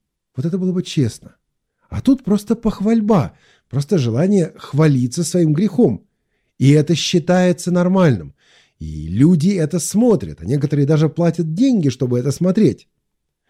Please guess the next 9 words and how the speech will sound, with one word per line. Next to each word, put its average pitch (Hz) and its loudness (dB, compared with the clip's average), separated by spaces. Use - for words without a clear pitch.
Так 165 2
что - -2
никакого 139 0
нравственного 127 0
совершенствования, 110 -4
никакого 139 0
совершенствования 131 -2
человеческой 117 -4
природы, 131 -2